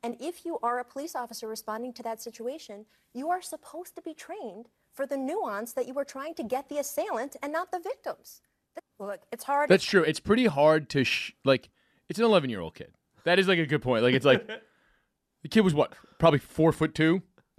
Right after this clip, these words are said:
Speaker 3: He, she said four ten.
Speaker 2: Four ten. Okay. I mean, that's, I guess, I have a cousin Linda that's f-, four ten.
Speaker 3: We know a comic who's four ten.
Speaker 2: Is that a midget?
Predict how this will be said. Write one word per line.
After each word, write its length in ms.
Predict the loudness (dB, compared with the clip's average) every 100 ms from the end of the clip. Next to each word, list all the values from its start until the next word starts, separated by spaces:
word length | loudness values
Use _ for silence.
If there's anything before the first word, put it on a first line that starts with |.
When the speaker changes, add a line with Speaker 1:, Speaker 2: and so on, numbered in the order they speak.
| _ -4
Speaker 3:
He, 220 | -4 -2
she 180 | -4 2
said 220 | 4 4
four 180 | 4 2
ten. 300 | 0 -6 -10 _
Speaker 2:
Four 200 | 4 6
ten. 280 | 2 -4 2
Okay. 360 | 4 4 0 -2 _
I 120 | 0 2
mean, 180 | 4
that's, 280 | 4 4 2 0
I 80 |
guess, 460 | 0 2 2 0 -6 _ _ _ _
I 120 | 4 6
have 100 | 4
a 60 |
cousin 400 | 2 2 4 4
Linda 200 | 4 4
that's 200 | 0 -4
f-, 60 | -10 _ _ _ _ _ _
four 300 | -2 0 0
ten. 320 | -4 -8 -14 _ -12
Speaker 3:
We 260 | -8 -4
know 220 | 0 0
a 60 | 0
comic 500 | 0 2 2 0 -8
who's 220 | -10 -10
four 220 | -10 -10
ten. 260 | -8 -10 -10 _ _ _ _ _ _ _ _ _ _ _ _ _ _ _ _ _ _ _ _ _ _ -6
Speaker 2:
Is 120 | 2
that 120 | 4
a 60 | 4
midget? 420 | 2 4 4